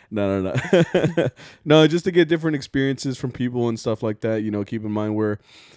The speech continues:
uh, we're trying to do this for every kind of mariachi, every kind of person that plays music, you know, so that's kinda how we're doing it here. Um, we're getting very close. Uh, on Facebook, actually, we need, like, five hundred,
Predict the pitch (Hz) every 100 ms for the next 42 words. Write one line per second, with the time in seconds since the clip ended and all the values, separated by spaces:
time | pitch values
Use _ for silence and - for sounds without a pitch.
0 | _ - 107 104 104 - 110 107 117 110
1 | 113 107 104 - 98 90 - 101 98 95
2 | 110 98 95 95 92 95 92 98 95 92
3 | - 95 - 95 98 90 - 104 101 107
4 | - - 120 120 127 135 120 107 104 110
5 | 113 - 117 117 113 110 110 107 101 107
6 | 104 - _ _ _ _ _ 107 107 107
7 | 104 98 98 _ _ 107 110 123 139 131
8 | 131 127 - 135 131 135 - - - 101
9 | 95 90 92 110 151 120 104 98 - 104
10 | 107 110 104 - 156 160 160